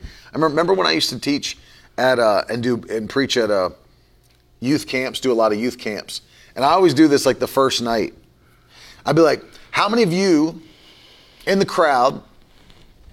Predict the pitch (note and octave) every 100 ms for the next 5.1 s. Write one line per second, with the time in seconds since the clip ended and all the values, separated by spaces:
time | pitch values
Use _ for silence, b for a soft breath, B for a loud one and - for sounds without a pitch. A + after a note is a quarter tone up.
0 | - D#3 E3+ F#3 F#3+ F#3 D#3+ - D3+ D3+
1 | D3 C3 D3 D#3 - - D#3+ C3+ E2+ E2
2 | C#3 B2+ A2+ - B B - - - -
3 | D#3 C#3 - D3+ B2 G#2+ D3+ D3+ G#2+ A#2+
4 | A2+ A#2+ B2 A#2 A#2+ A2 A#2+ C3 G#2+ -
5 | -